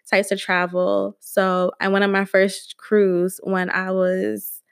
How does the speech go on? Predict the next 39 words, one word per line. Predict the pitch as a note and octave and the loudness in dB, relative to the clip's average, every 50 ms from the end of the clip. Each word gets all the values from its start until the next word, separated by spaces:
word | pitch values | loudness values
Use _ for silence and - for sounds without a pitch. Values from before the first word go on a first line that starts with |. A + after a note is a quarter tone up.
| _ | _
I | - | 2
wanna | B3+ E4 G4+ | 2 2 4
say | G4+ - E4+ D4+ | 4 2 2 2
in | A#3 - - - | 2 2 0 0
eighth | - F#3+ G3 A3 - - | 4 4 4 4 2 0
grade | - F#3 F#3 F#3 F3+ F3+ F3+ - - | 0 2 2 2 2 0 0 0 -2
or | - F#3 F3+ F3+ F3+ F3 | -2 0 0 0 -2 -2
ninth | F3+ F3 E3+ F3+ - | -2 -4 -4 -6 -6
grade. | - F#3 F#3 F#3 F#3 F3+ F3+ F3+ - - - - - - | -4 -4 -2 0 0 0 -2 -2 -6 -12 -20 -12 -4 2
It | A3+ B3 | 4 6
was | C4+ D4 C#4+ D4 | 6 6 4 4
sometime | - A#3 A3+ A#3+ A3+ B3 A3+ A3+ A3 F#3 | 2 4 4 4 2 2 2 2 2 2
in | G3+ G3+ | 2 2
between | G3 F#3+ G3 - - F#3 F3+ F3+ | 0 0 -2 -2 -6 -4 -4 -4
that. | F3 E3+ E3+ - | -4 -4 -4 -4
It | G3 | -2
was | G3 G3+ G3+ | 0 0 0
during | F#3+ G#3 B3 D4+ | 2 2 4 4
the | D4 C4+ | 4 2
summer, | - - G#3 G3 G3+ G3+ G3 G3 G3+ G3+ - - - - - - | 2 0 -2 0 0 0 2 2 2 0 -2 -8 -16 -14 -6 0
and | - B3+ | 2 4
it | D4 F4 | 6 6
was | F#4+ F4 C#4 C4 | 6 6 6 6
really | A3+ C4 D4+ F4 F4+ E4 E4 - | 4 4 4 4 4 0 -2 0
cool | - D4+ D4 D#4 D#4 | 2 2 4 4 4
because | C#4+ D4+ D4+ D#4 C4+ B3+ B3 | 2 2 2 4 4 4 6
it | C4 | 6
was | C4+ C4+ | 4 4
my | C4+ B3+ B3 | 4 2 2
first | B3+ - A#3+ A#3+ - - | 2 2 2 2 2 2
time | - C#4 B3 | 0 -2 0
actually | - A3+ A#3 - - A3+ F3+ | 0 -2 -4 -2 -4 -4 -4
going | E3+ F3+ F3 F#3+ G#3+ A#3 A3 | -2 -2 0 0 0 0 2
to | - C4 C4 | 2 2 4
another | A#3 A3 G#3+ G#3+ G#3 G#3+ | 4 4 2 2 2 0
country, | G#3 - - G3+ G#3+ A3+ - B3+ B3+ C4 C4+ D4 C#4+ - - - - - _ _ _ _ | -2 0 0 -2 -2 -2 -2 -2 -2 0 -2 -2 -4 -8 -16 -20 -20 -20 _ _ _ _
and | - A3+ A#3 A#3 A#3 A#3 A#3 A#3 A3+ A3+ A3+ A3+ A#3 A#3 A3 | 0 2 4 4 4 4 4 4 4 4 4 4 2 2 2
that | A3+ G#3 G#3+ | 2 0 2
was | A3 A3+ G#3+ G3+ F#3 | 4 2 2 2 0